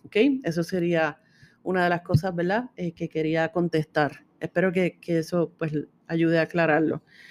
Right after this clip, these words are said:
Lo otro fue una <laughs> amiga que me puso, "Mira, y las monedas digitales", o sea, con eso estoy hablando, ¿verdad? Todo lo que es el blockchain, la Bitcoin y toda esta moneda, toda esta economía digital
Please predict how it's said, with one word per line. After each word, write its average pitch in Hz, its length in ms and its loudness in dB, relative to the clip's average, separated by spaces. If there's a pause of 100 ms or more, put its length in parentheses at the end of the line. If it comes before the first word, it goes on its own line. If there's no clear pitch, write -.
(260)
Lo 202 140 4
otro 254 220 4
fue 311 280 4
una 220 840 0
<laughs> 190 240 -2
amiga 190 540 0
que 170 180 -2
me 165 160 -6
puso, 156 540 -4 (760)
"Mira, 311 400 8
y 254 180 8
las 220 300 4
monedas 220 540 2
digitales", 247 680 2
o 190 80 -2
sea, 185 200 -2
con 180 180 -4
eso 180 140 -4
estoy 208 160 -4
hablando, 208 320 -2
¿verdad? 202 260 -2
Todo 202 200 -4
lo 185 120 -4
que 180 60 -6
es 180 60 -2
el 180 80 -4
blockchain, 180 560 -6
la 175 120 -4
Bitcoin 175 680 -6
y 175 80 -4
toda 175 240 -6
esta 185 180 -8
moneda, 185 440 -4
toda 170 160 -4
esta 175 180 -8
economía 180 500 -6
digital 208 580 -4